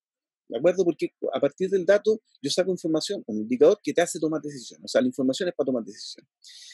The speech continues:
¿Y qué pasa a ser el conocimiento? Cuando soy capaz de minar o trabajar o procesar todos estos datos, puedo obtener, por ejemplo, patrones de alguna situación que está cumpliéndose. Y esos patrones pueden devengar también en que yo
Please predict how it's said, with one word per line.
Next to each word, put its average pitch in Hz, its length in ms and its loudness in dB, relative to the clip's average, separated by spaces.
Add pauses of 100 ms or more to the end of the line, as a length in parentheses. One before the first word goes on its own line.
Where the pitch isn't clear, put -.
(120)
¿Y - 100 -8
qué - 140 -6
pasa 247 240 -2
a - 20 -12
ser 202 120 2
el 185 80 -2
conocimiento? 135 560 -2 (400)
Cuando 170 240 0
soy 254 160 -4
capaz 233 380 -2
de 208 120 0
minar 165 420 0 (380)
o 123 160 -2
trabajar 127 480 4
o 104 80 0
procesar 165 640 0
todos 143 140 4
estos 123 200 -6
datos, 95 280 0 (340)
puedo 214 160 10
obtener, 190 420 0
por 160 120 -2
ejemplo, 147 440 -4
patrones 117 640 2
de 123 160 0
alguna 147 240 0
situación 147 380 -10
que - 80 -8
está 127 180 -2
cumpliéndose. 123 600 -2 (540)
Y 156 100 -6
esos 208 180 -2
patrones 214 500 4
pueden 196 240 -2
devengar 175 400 0
también 175 300 -4
en 180 80 -8
que 147 120 -14
yo 165 280 2